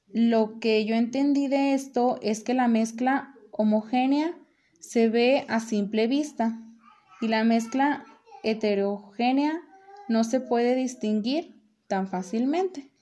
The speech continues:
El modelo atómico es una, tam-, bueno, también vimos sobre el modelo atómico.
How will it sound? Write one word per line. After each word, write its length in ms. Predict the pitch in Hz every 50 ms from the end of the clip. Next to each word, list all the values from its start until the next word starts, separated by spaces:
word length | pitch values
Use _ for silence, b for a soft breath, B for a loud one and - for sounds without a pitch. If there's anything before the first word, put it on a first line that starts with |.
| _ _ _ _ _ _ _ _ _ _ _ _ _ _ _ _ _ - _ - _ 139 _ _ _ _ _ - _ _ _ _ _ _ _ _ _ _ _ _ _ - _ _ - - -
El 360 | 226 240 240 233 233 233 233
modelo 560 | 233 233 233 240 233 254 254 262 262 277 294
atómico 680 | 302 302 302 294 294 277 269 262 - - 262 262 277 277
es 260 | - - 233 226 233
una, 640 | 240 233 247 262 269 269 269 254 - - - _ _ -
tam-, 500 | 240 240 240 233 226 226 220 - - -
bueno, 320 | - 208 247 247 220 196
también 360 | 202 214 214 226 226 226 233 233
vimos 320 | 254 247 254 262 269 269
sobre 580 | - - - - - 240 220 208 202 196 190 190
el 140 | 190 190 190
modelo 420 | 190 190 190 190 190 190 196 202
atómico. 600 | 214 220 226 262 262 269 262 226 - 226 226 B